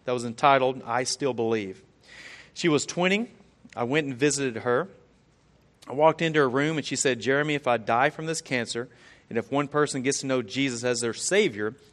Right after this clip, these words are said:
because of it, it'll all be worth it." That's a true statement. Jeremy says, "I went home and wept. I said, 'God, if you still want me to marry her, I will.'" We got engaged. We didn't know what would happen.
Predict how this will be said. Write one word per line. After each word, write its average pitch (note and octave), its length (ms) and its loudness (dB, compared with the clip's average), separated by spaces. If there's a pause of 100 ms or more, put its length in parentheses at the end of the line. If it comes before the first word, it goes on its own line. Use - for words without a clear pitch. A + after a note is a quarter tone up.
because D#3+ 480 4
of A2+ 140 -2
it, B2+ 200 -8 (200)
it'll A2+ 180 -2
all C#3+ 640 2
be C3 300 -2 (100)
worth A#2+ 360 0
it." - 100 -12 (640)
That's C3+ 180 0
a A#2+ 40 -8
true D#3+ 380 -2
statement. D3 480 0 (540)
Jeremy C#3 240 2
says, C3 240 2
"I A#2+ 60 4
went A#2 240 -2
home D#3 440 0
and A2 260 -8
wept. B2 380 2 (380)
I A2+ 60 -2
said, A2+ 280 -2
'God, D3 320 8
if D3 160 -4
you C3 100 -8
still D3+ 600 2
want C3+ 280 -2
me D3 100 -4
to B2 100 -2
marry C3 440 2
her, D3 400 -2 (140)
I A2 160 -6
will.'" G#2+ 380 -2 (760)
We C3 120 0
got C#3 240 10
engaged. D3 580 4 (180)
We A#2+ 120 -4
didn't D3 200 4
know D3+ 160 6
what D3 140 2
would E3 140 -2
happen. A#2+ 360 2